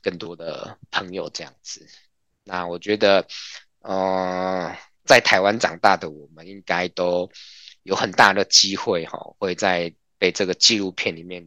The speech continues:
的许多的片段去触动到自己的一些回忆，或者是内心很深处的东西。那或者是说，因为这个声音啊，或某个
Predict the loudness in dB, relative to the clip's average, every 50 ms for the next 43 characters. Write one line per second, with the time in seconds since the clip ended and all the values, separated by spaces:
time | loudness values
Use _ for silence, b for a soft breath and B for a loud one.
0 | _ _ -18 -18 -18 -20 b b b b b b b b -14 -14 -14 -14 -14 _
1 | -4 -2 -2 -2 -2 -2 0 0 0 0 -2 -4 -4 -4 -4 -4 -6 -8 -10 -10
2 | -10 -10 -12 -12 -4 -2 0 2 2 2 2 0 -2 -2 0 0 0 0 0 -2
3 | -8 -14 -16 -16 -18 -20 _ -20 -20 -20 -20 -20 -16 -12 -12 -12 -12 -12 -14 -16
4 | -18 -20 _ _ _ _ _ _ _ _ _ _ -20 -12 -8 -8 -6 -6 -6 -8
5 | -10 -12 -12 -10 -8 -8 -6 -6 -8 -10 -12 -14 -16 -18 -18 -18 -6 -2 -2 0
6 | 0 -2 -4 -6 -10 -14 -16 -14 -14 -12 -10 -10 -10 -10 -10 -14 -18 -20 _ -20
7 | -20 -20 _ -10 -6 -6 -6 -6 -6 -10 -16 _ _ B B B B B B B
8 | _ _ _ -10 -8 -8 -6 -6 -6 -6 -6 -8 -8 -8 -6 -6 -6 -4 -4 -4
9 | -4 -4 -6 -6 -6 -6 -6 -6 -6 -6 -8 -8 -8 -6 -6 -6 -6 -6 -8 -8
10 | -4 -2 -2 -2 -2 -2 -4 -6 -6 -6 -6 -6 -6 -6 -4 -4 -6 -6 -6 -8
11 | -12 -16 -18 _